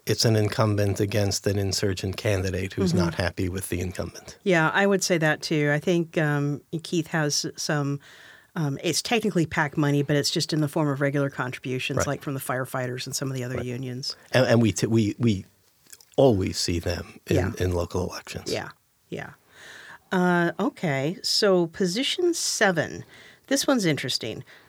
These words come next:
Speaker 2: Uh, Courtney Love versus Connor McCarthy.
Speaker 1: Well, Connor McCarthy has so far raised seventy-three thousand four hundred dollars.
Speaker 2: Mm-hmm.
Speaker 1: Uh, his opponent, Courtney Love, not that Courtney Love, but another Courtney Love,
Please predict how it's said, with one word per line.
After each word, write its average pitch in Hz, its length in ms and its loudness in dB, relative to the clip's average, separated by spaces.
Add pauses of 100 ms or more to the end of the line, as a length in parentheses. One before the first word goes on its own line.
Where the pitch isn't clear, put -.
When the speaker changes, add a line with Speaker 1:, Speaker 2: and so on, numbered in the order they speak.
(120)
Speaker 2:
Uh, 165 160 4
Courtney 269 460 2
Love 180 340 4
versus 160 400 0
Connor 151 340 2
McCarthy. 139 600 -4 (1120)
Speaker 1:
Well, 151 260 6
Connor 285 320 6
McCarthy 165 500 4
has 127 180 4
so 175 220 4
far 127 340 4
raised 110 720 2 (240)
seventy-three 135 800 2
thousand 104 460 4
four 107 260 0
hundred 101 340 2
dollars. 92 640 -2
Speaker 2:
Mm-hmm. 151 300 -2 (120)
Speaker 1:
Uh, 98 180 4
his 120 200 0
opponent, 127 560 2
Courtney 113 360 2
Love, 101 500 2 (760)
not 107 360 2
that 107 440 0
Courtney 113 380 2
Love, 101 380 0
but 92 160 -2
another 123 380 2
Courtney 104 380 0
Love, 95 280 0